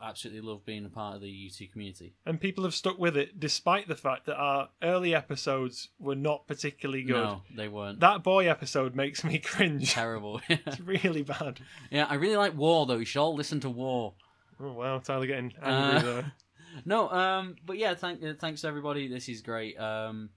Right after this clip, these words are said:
Speaker 1: this is a really, it's a really fun show, Zoo T V. If you've not seen the, the Live in Sydney D V D, then try and get your hands on it. I think it is on YouTube also. Uh, all the stuff you can find on YouTube for Zoo T V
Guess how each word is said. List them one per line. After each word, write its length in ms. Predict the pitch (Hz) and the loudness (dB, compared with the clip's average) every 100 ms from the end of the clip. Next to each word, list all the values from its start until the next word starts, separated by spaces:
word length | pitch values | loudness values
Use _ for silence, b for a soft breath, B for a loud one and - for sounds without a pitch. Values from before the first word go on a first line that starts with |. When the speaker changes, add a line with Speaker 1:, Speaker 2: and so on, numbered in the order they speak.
| _ B B B B - - - - | _ B B B B -16 -20 -20 -14
Speaker 1:
this 260 | 123 131 131 | -8 -6 -4
is 100 | 120 | -4
a 60 | |
really, 260 | 120 123 120 120 | -2 -2 -4 -6
it's 260 | 127 127 127 | -8 -10 -10
a 60 | 131 | -4
really 180 | 147 | -4
fun 200 | 139 147 | -2 -2
show, 280 | 139 151 143 | -2 0 0
Zoo 180 | 131 135 | 0 -4
T 220 | 127 127 | -4 -6
V. 340 | 120 123 120 - b b _ | -2 -2 -4 -6 b b _
If 180 | 131 131 | -14 -8
you've 140 | 131 127 | -4 0
not 300 | 143 143 - | 0 -2 -4
seen 280 | 143 135 | -4 -2
the, 160 | 127 120 | -2 -4
the 160 | 113 120 | -4 -4
Live 200 | 123 120 | -2 -4
in 80 | |
Sydney 340 | 117 123 120 117 | -6 -6 -4 -4
D 160 | 113 113 | -4 -6
V 100 | 113 | -6
D, 260 | 113 113 | -6 -6
then 220 | 110 107 101 - - | -6 -8 -8 -12 -12
try 160 | - 120 | -6 -6
and 80 | 120 | -6
get 80 | |
your 100 | 107 | -6
hands 200 | 120 120 | -6 -6
on 100 | 120 | -6
it. 100 | 117 | -8
I 40 | 92 | -10
think 240 | - 135 | -8 -8
it 80 | 127 | -6
is 140 | 117 110 | -8 -8
on 100 | 107 | -8
YouTube 400 | 107 - 110 104 | -10 -10 -10 -8
also. 460 | 104 104 107 101 95 b b b | -8 -8 -8 -10 -12 b b b
Uh, 140 | 90 101 - | -10 -10 -4
all 240 | 127 139 | -2 -2
the 80 | 131 | -2
stuff 260 | - 131 117 | -8 -8 -10
you 60 | |
can 100 | 117 | -12
find 280 | 113 117 117 | -8 -6 -6
on 100 | 113 | -6
YouTube 460 | 110 110 - 110 104 | -8 -8 -10 -10 -10
for 120 | - | -12
Zoo 180 | 101 110 | -12 -12
T 220 | 101 110 | -10 -10
V 220 | 101 98 | -8 -8